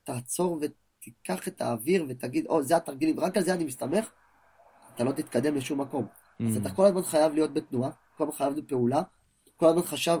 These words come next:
Speaker 1: חייב להיות צעד אחד לפני או שניים לפני כולם, כדי להיות הכי טוב, וזה העבודה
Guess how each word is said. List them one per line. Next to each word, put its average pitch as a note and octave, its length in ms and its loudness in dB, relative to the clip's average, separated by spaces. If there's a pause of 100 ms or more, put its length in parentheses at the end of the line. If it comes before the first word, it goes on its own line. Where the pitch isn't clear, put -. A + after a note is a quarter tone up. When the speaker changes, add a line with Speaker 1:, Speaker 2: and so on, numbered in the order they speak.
Speaker 1:
חייב D3+ 320 2
להיות D3+ 220 0
צעד D#3+ 180 2
אחד E3 180 -2
לפני D#3 240 -2
או C#3 100 0
שניים C#3+ 280 0
לפני B2 220 -6
כולם, F3+ 340 2 (460)
כדי C3 240 0
להיות D3 200 -2
הכי D#3 180 -6
טוב, C#3+ 260 0 (200)
וזה A#2+ 420 0
העבודה C#3+ 460 4